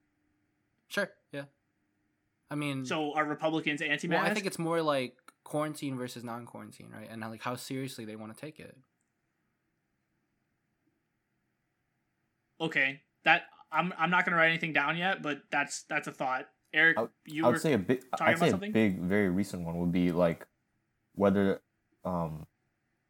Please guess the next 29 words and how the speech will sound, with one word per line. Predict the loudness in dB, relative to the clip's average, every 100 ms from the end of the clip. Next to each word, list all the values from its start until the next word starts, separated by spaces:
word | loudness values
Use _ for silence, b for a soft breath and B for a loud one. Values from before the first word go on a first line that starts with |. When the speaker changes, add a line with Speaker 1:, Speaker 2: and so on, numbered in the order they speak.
| -10
Speaker 3:
like, | -6 -6 _ _ _ -16
I | -12
guess, | -12 -12 -14 -20 _ _ _ _ _ _ _
like, | -6 -6
the | -2 0
stance | 0 2 0 2
on, | 0
like, | 0 -4
cops, | -2 -2 -2 -2
I |
guess. | -2 -4 -6 _ _ _ _ _ _ _
Like, | 0 4
Speaker 1:
Black |
Lives |
Speaker 3:
whether | 6 6
we, |
Speaker 1:
Matter. | 4 4 -2 -6 -2
Speaker 3:
what, | -4 -2
yeah, | 0 2 2 0
well, | 2 4
like, | 4
whether | 6 4 6 4 0 _ _ _
you | -8
know, | -4 -4 -4
like, | -4
I, | -2 -4
I | -2
think | -2
Republicans | -2 2 2 2 -2 -4